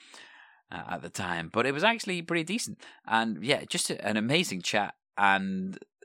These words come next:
something, even now, I still can't believe that I interviewed Laura Hall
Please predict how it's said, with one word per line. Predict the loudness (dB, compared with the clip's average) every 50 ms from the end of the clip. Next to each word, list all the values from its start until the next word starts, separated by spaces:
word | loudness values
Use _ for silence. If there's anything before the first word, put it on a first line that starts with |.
| -10 -4
something, | -2 -2 -2 0 0 0 0 0 -4 -8 -12 _ _ -10
even | -6 -4 -2 0 0 0 2 4
now, | 6 6 6 6 4 2 2 0 -2 -6 -10 -10
I | -6 -6 -4
still | -4 -4 -2 -4 -4
can't | -4 -4 -6 -6 -6 -6
believe | -6 -6 -6 -6 -6 -6 -8 -10 -12 -20 _ _ _ _ _ -18 -12 -10
that | -10 -10 _ -4
I | -2 -2 0 -2
interviewed | -2 -6 -8 -10 -10 -12 -12 -10 -10 -10 -12 -12 -18 _ _ _ _ _
Laura | -6 0 4 6 6 6 4
Hall | 2 0 0 -2 -4 -8 _